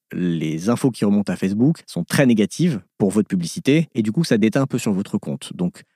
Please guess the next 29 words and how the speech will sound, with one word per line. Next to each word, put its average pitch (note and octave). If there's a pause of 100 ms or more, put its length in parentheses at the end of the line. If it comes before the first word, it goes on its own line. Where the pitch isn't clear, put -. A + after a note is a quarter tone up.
(120)
quand F#3+
ça F3
arrive A#2
beaucoup C#3+
sur A#2
une G#2+
pub F3+ (160)
ou A#2
quand A#2
ça A2+
arrive A2 (100)
souvent D3
sur G#2+
beaucoup B2
de A2+
vos G2
pubs, F3+
ça -
peut C3+
être -
un A2
motif G2
qui G2
justifie -
que B2+
Facebook G2+
bloque B2
votre A2
compte. -